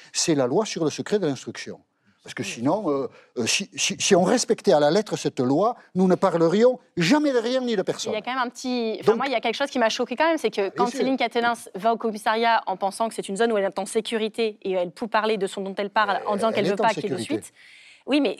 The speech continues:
Speaker 2: contre
Speaker 1: Mais
Speaker 2: sa
Speaker 1: alors
Speaker 2: volonté. Ça... Non, mais ça veut dire qu'aujourd'hui, une femme qui voit cette affaire et qui est victime d'un homme politique, ou une femme politique victime d'un homme non politique, sait que si elle va au commissariat, contre sa volonté,
Speaker 1: Vous
Speaker 2: euh, ça
Speaker 1: savez
Speaker 2: peut
Speaker 1: sans
Speaker 2: fuiter.
Speaker 1: doute
Speaker 2: Et donc, ça,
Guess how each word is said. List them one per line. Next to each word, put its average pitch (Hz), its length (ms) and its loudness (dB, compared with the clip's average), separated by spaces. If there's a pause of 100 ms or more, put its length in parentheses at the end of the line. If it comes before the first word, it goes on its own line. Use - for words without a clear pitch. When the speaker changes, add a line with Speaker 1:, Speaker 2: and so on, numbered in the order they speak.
Speaker 2:
contre - 220 2
Speaker 1:
Mais 277 40 0
Speaker 2:
sa 214 60 2
Speaker 1:
alors 220 120 6
Speaker 2:
volonté. - 180 -4
Ça... 302 160 -4
Non, 277 80 0
mais 269 60 0
ça 277 120 0
veut 269 60 -2
dire 320 120 0
qu'aujourd'hui, 269 680 0
une 240 120 0
femme 233 360 0 (100)
qui - 160 -8
voit 226 240 2
cette 240 180 -4
affaire 190 360 -2 (260)
et 208 80 -2
qui 254 140 0
est 247 40 4
victime 277 440 -2
d'un 233 160 2
homme 240 160 -4
politique, 220 500 -2
ou 226 100 2
une 214 80 2
femme 269 220 4
politique 226 340 -2
victime 202 300 -6
d'un 202 140 -2
homme 220 100 -4
non 208 140 -4
politique, 202 560 -6
sait 294 320 -2 (240)
que 247 100 -4
si - 160 -2
elle 247 100 0
va 311 140 2
au - 20 -4
commissariat, 226 600 -2 (320)
contre 359 300 0
sa 254 160 0
volonté, 214 460 -2 (340)
Speaker 1:
Vous 135 140 0
Speaker 2:
euh, - 20 4
ça 185 160 2
Speaker 1:
savez 220 140 4
Speaker 2:
peut - 20 6
Speaker 1:
sans - 140 0
Speaker 2:
fuiter. 170 160 2
Speaker 1:
doute - 100 0
Speaker 2:
Et 247 60 2
donc, 262 160 0
ça, 247 80 2